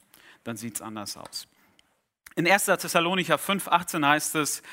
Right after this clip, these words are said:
"Seid in allem dankbar, denn das ist der Wille Gottes in Christus Jesus für euch." Eine absolute Aufforderung.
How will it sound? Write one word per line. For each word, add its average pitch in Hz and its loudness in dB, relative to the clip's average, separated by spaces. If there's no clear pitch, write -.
"Seid 165 4
in 202 2
allem 208 4
dankbar, 170 2
denn 135 -4
das 175 4
ist - -4
der 175 4
Wille 185 4
Gottes 180 2
in 233 0
Christus - -2
Jesus 151 0
für - -10
euch." - -10
Eine 151 2
absolute 202 0
Aufforderung. 113 2